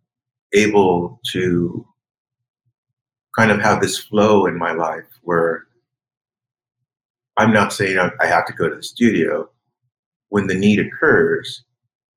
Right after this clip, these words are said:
and something that I'm thinking about in my sketchbook is significant enough for me to want to start to create,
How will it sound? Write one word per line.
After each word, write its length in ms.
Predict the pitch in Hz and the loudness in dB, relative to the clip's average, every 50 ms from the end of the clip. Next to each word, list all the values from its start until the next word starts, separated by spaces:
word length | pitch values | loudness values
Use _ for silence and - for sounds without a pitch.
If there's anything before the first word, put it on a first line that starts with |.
| _ _ _ _ - | _ _ _ _ -4
and 280 | 98 92 90 87 87 | -4 -2 -2 -4 -6
something 420 | - - 117 107 104 104 104 98 92 | -4 -2 -2 -2 -2 -2 -4 -4 -2
that 100 | 87 87 | -2 -2
I'm 260 | 85 85 82 82 82 | 0 -2 -2 -4 -4
thinking 320 | - 110 110 - - 98 | -4 -4 -2 -2 -2 -2
about 520 | 90 80 - 78 73 76 76 73 71 - - - - _ _ _ | -2 -2 -4 -4 -6 -4 -4 -6 -8 -8 -10 -16 -20 _ _ _
in 240 | - 95 90 87 87 | -10 -8 -6 -6 -6
my 360 | 82 82 80 78 - - - - _ _ _ _ _ _ _ _ | -6 -6 -6 -6 -8 -10 -12 -16 _ _ _ _ _ _ _ _
sketchbook 800 | - - - 156 165 170 - - - - 95 90 80 80 85 - _ _ _ _ _ _ _ _ _ _ _ _ - | -12 -4 0 0 0 0 -2 -6 -6 -4 -2 -2 -2 -2 -6 -10 _ _ _ _ _ _ _ _ _ _ _ _ -6
is 280 | 101 95 - - - | -4 -4 -6 -6 -6
significant 580 | - - 95 98 104 113 - - - 113 98 92 | -6 -4 0 0 0 0 0 -2 -2 -2 -2 0
enough 260 | 90 85 90 87 - - | 0 0 -2 -2 -4 -6
for 120 | - 87 | -8 -6
me 180 | 87 85 82 - - | -6 -6 -8 -10 -12
to 120 | - 85 | -10 -6
want 280 | 85 85 82 80 78 - | -2 -2 -2 -2 -4 -4
to 360 | - 87 80 78 80 78 - _ _ _ _ _ _ _ _ - | -4 -4 -4 -4 -4 -8 -10 _ _ _ _ _ _ _ _ -10
start 280 | - - 98 87 85 - | -4 -2 -2 -2 -2 -4
to 80 | - | -8
create, 260 | - - 87 80 78 | -4 -2 -2 0 -2